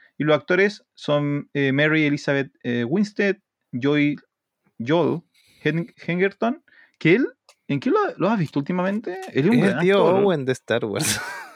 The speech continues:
Speaker 2: <laughs>
Speaker 1: El tío Owen, no, pero, eh, ha hecho otros papeles protagónicos. Él es un buen, es un muy buen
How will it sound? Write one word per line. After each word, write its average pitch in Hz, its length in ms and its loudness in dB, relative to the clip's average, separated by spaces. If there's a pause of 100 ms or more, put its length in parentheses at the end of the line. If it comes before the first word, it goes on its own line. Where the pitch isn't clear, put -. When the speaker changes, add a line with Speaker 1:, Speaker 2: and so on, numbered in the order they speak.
(120)
Speaker 2:
<laughs> - 220 -4 (760)
Speaker 1:
El 135 200 0
tío 160 160 4
Owen, 175 160 4
no, 127 180 2
pero, 104 200 2
eh, 92 300 -2 (420)
ha 110 120 -2
hecho 120 260 -2
otros 127 160 -4
papeles 135 300 -2
protagónicos. 131 640 -2 (160)
Él 131 200 -4
es 143 80 0
un 147 140 -2
buen, 143 480 -2
es 135 80 -8
un 135 160 -4
muy 131 140 0
buen 147 460 -6